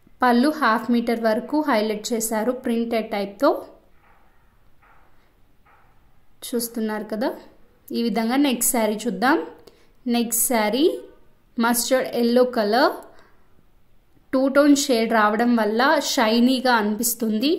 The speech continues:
గంధం and మస్టర్డ్ ఎల్లో మిక్స్ వస్తే ఎలా ఉంటుందో ఆ విధంగా ఉందండి. టూ టోన్ వల్ల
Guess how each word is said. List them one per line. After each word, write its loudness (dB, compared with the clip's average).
గంధం 4
and 2
మస్టర్డ్ -2
ఎల్లో 2
మిక్స్ -2
వస్తే -4
ఎలా 0
ఉంటుందో 0
ఆ 0
విధంగా -2
ఉందండి. -4
టూ -2
టోన్ 0
వల్ల -2